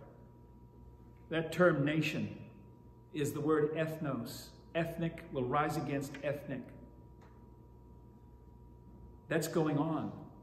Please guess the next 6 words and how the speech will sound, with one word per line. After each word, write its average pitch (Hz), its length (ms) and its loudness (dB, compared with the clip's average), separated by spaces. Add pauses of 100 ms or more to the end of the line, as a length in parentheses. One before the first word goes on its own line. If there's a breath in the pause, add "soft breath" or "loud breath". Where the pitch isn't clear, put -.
(1600)
in 147 420 2
just - 340 2
about 120 480 -2
every 165 360 4
nation 147 600 0
somewhere. 143 580 0